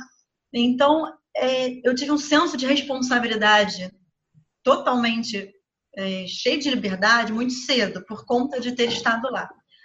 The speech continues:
Em paralelo a isso, a gente aprende as propriedades de tudo em volta, né?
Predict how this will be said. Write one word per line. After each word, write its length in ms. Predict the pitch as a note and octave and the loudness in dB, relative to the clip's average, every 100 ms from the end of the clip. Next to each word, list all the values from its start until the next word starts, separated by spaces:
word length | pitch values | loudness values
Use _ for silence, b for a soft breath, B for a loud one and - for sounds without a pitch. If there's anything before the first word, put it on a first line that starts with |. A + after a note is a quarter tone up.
| B B B | B B B
Em 220 | B3+ D4+ F4 | -2 0 4
paralelo 460 | F4 D#4 A#3+ G#3+ | 6 6 6 6
a 100 | G3+ | 6
isso, 500 | G#3+ D#4+ D4+ - F#3+ - b b - | 6 2 -2 -6 -8 -10 b b 0
a 80 | - | 2
gente 240 | D#4+ D#4+ | 4 2
aprende 320 | D#4 B3 B3 | 2 4 2
as 80 | - | 2
propriedades 960 | - D4+ F4 F4+ F4 A#3+ B3 C#4+ - - | -2 -2 2 2 6 6 6 4 -2 -2
de 120 | C#4+ - | -4 4
tudo 280 | D#4 E4+ F#4 | 4 6 6
em 120 | F4+ | 4
volta, 600 | - C4+ B3 A#3 A#3 A3 | 8 8 6 0 0 0
né? 280 | A3 A3 | 0 0